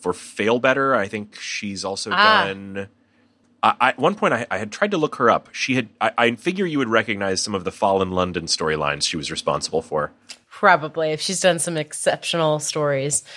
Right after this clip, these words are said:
Speaker 1: So, yeah, she has written several pieces for Fallen London. The, these are all.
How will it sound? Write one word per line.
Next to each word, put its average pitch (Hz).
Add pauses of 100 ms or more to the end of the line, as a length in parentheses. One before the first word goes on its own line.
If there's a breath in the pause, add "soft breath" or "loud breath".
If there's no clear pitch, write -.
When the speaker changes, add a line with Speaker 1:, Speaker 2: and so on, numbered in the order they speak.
(540 loud breath)
Speaker 1:
So, -
yeah, 160
she -
has 147
written 113
several 117
pieces 107
for 107
Fallen 107
London. 110
The, 95
these 101
are 101
all. 95